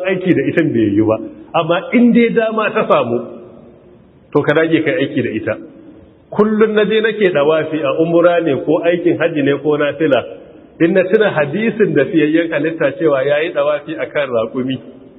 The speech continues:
Kuma na ga yanzu ba za mu iya yi ba, sai rika jin kash. Ina ma wurin ya bada dama ka haura kuminka ka more. Koyi da sunna yana da daɗi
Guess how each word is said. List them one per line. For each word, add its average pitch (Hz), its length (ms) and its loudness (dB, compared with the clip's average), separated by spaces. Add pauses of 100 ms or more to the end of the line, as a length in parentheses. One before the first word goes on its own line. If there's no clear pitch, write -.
(540)
Kuma 180 220 2
na 185 120 4
ga 190 140 4
yanzu 170 180 2
ba 156 140 4
za 165 140 4
mu 165 120 0
iya 165 240 2
yi 151 220 2
ba, 127 160 0 (580)
sai 160 160 2
rika 147 200 -2
jin 117 220 -4
kash. - 300 -6 (840)
Ina 143 280 4
ma 170 240 4
wurin 185 220 2
ya 143 160 4
bada 151 260 2
dama 139 320 2
ka 143 100 -6
haura 143 300 2
kuminka 139 380 -2
ka 117 120 -2
more. 123 320 0 (1120)
Koyi 233 400 2
da 160 180 0
sunna 180 280 0
yana 160 280 0
da 123 180 -2
daɗi 156 460 -2